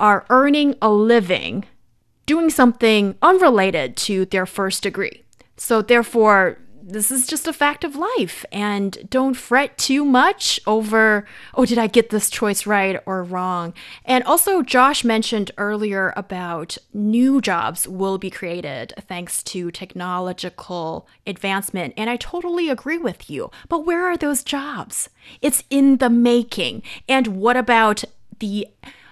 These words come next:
academic education that is available to people in mass numbers? They're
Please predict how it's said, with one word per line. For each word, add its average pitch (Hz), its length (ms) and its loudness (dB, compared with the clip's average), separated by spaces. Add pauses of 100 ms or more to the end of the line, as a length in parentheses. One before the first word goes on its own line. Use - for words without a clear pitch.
(140)
academic 226 920 2 (680)
education 226 1040 0 (160)
that 208 120 2
is 214 140 0
available 190 840 2
to 214 440 -4 (920)
people 233 680 2
in 214 180 0
mass 220 320 -2
numbers? 247 640 0 (440)
They're 359 360 -4